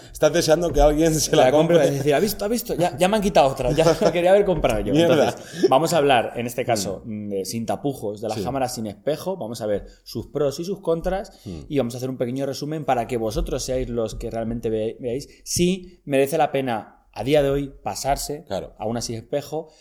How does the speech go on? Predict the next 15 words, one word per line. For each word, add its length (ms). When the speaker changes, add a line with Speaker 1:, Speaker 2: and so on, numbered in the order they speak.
Speaker 2:
o 320
continuar 420
con 180
mi 120
reflex 480
o 80
continuar, 540
bueno, 200
con 220
el, 180
con 160
el 60
sistema 280
que 80
tengáis. 480